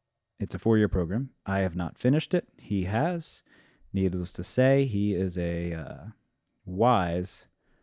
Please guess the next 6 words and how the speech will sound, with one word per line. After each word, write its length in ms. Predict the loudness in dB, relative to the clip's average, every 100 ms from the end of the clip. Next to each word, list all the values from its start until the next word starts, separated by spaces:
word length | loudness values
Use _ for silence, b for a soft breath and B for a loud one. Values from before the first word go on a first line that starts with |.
| _ _ _ _
somatic 680 | -12 -2 0 2 0 -2 -6 -6
educator, 640 | -6 -6 -4 -4 -4 -8 -10
to 120 | -10
say 420 | -6 -4 -4 -4
the 240 | -10 -8 -8
least. 640 | -6 -6 -8 -16 -18 -20